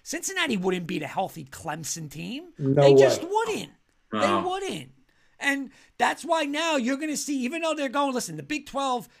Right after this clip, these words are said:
Speaker 1: isn't gonna be a great conference, but there's, listen, there's no <laughs> way Cincinnati's going twelve and oh there.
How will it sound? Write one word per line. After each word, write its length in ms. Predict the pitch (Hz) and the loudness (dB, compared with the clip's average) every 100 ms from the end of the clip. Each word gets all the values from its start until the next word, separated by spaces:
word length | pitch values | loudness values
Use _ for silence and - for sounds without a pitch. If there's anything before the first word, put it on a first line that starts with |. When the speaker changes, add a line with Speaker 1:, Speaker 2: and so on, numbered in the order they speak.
| - | -6
Speaker 1:
isn't 300 | 226 247 208 | -4 -4 -6
gonna 160 | 226 | -6
be 140 | 202 156 | -6 -8
a 20 | |
great 300 | 156 190 139 | -6 -8 -6
conference, 500 | 202 285 - 165 - - - | -6 -6 -8 -16 -16 -20 -6
but 260 | 175 - - | -6 -6 -2
there's, 300 | 185 185 185 | 0 0 -2
listen, 340 | - 131 113 | -4 -6 -6
there's 420 | 165 190 208 175 151 | -2 0 0 -4 -8
no 560 | 151 190 208 190 170 - | -4 -2 -2 -2 -4 -4
<laughs> 40 | |
way 200 | - 202 | -8 -8
Cincinnati's 680 | 151 185 160 160 170 160 151 | -10 -10 -10 -4 -2 -2 -8
going 260 | 127 151 143 | -12 -12 -14
twelve 300 | 151 170 165 | -14 -14 -12
and 100 | 175 | -12
oh 140 | 165 | -8
there. 300 | 165 208 160 | -2 -2 -2